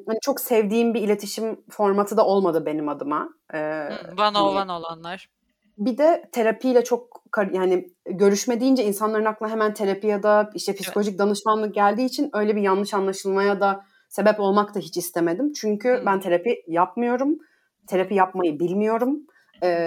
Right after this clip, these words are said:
Speaker 1: ve öyle bir ilgim, yani terapi yapmaya bir ilgim de yok zaten.
Speaker 2: Hı hı.
Speaker 1: Bunun şu yüzden altını çiziyorum. Hani cinsellik alanında siz eğitim veriyorsanız demek ki sorun da çözebiliyorsunuz ya da so-, yani terapistin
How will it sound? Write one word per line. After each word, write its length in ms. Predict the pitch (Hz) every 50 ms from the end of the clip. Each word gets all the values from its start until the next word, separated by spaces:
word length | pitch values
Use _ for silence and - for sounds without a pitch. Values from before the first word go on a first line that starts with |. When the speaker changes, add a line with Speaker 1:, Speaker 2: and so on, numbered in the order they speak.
| 165 170 165 165 165 165 165 170 175 - - - _ _ _ _ 202
Speaker 1:
ve 200 | 190 190 185 -
öyle 220 | 202 196 185 202 214
bir 80 | 247
ilgim, 480 | - 190 185 175 170 202 202 196 196 - -
yani 120 | 151 156 151
terapi 300 | - 175 175 175 180 190
yapmaya 540 | 190 180 180 - 190 185 196 202 202 196 -
bir 120 | 196 196
ilgim 360 | 202 190 190 175 214 208 190
de 60 | 170 156
yok 220 | 147 147 147 -
zaten. 440 | 156 139 143 151 - 247 302 359 - _ _ _ _ _ _ _ _ _ _ -
Speaker 2:
Hı 20 |
hı. 200 | 196 190 196 185
Speaker 1:
Bunun 240 | 190 220 226 240 254
şu 140 | 247 - 247
yüzden 220 | 240 226 226 226
altını 480 | 180 175 175 170 175 - 180 170 170 170
çiziyorum. 560 | - - 175 156 156 156 160 185 220 285 339 - - _ _ _ _ _ _ -
Hani 180 | 185 180 170
cinsellik 640 | 170 185 196 196 - 220 208 214 220 220 233 - -
alanında 640 | 214 220 214 220 214 220 226 208 233 226 233 226 - _ _ _ _
siz 420 | - - - 226 208 202 202 - -
eğitim 380 | 202 208 202 208 214 220 220
veriyorsanız 560 | 220 226 233 240 226 240 214 208 233 233 202
demek 320 | 208 220 220 214 208 208 -
ki 60 | 247
sorun 340 | - - 226 208 226 233 220
da 80 | 214
çözebiliyorsunuz 880 | 214 202 185 175 180 160 170 160 165 165 160 160 - - 180 185 180 185
ya 140 | 190 175 180
da 200 | 185 185 185 -
so-, 200 | - - - -
yani 220 | 165 160 147 151 - _
terapistin 500 | - 170 165 165 170 180 - - 185